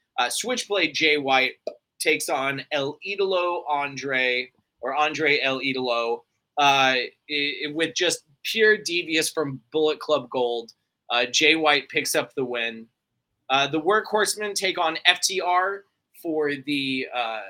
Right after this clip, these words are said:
A E W Tag Team Championships, uh, in which a great, a great back and forth.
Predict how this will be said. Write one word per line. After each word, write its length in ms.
A 60
E 200
W 360
Tag 340
Team 240
Championships, 1000
uh, 400
in 340
which 400
a 80
great, 360
a 60
great 260
back 180
and 100
forth. 240